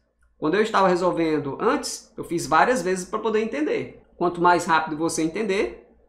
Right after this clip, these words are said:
mais rápido você resolve a questão, né? Esse é um raciocínio bem especial.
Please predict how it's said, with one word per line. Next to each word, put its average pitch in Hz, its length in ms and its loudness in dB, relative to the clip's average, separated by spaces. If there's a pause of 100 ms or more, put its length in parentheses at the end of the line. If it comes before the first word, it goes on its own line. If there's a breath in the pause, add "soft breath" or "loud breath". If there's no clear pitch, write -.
(100)
mais 202 260 0
rápido 170 300 0
você 196 220 -6
resolve 190 300 -4
a 190 40 -10
questão, 208 400 -4
né? 147 200 -8 (420)
Esse 196 240 0
é - 20 0
um 208 60 -2
raciocínio 196 580 -2
bem 180 320 -2
especial. 233 680 -2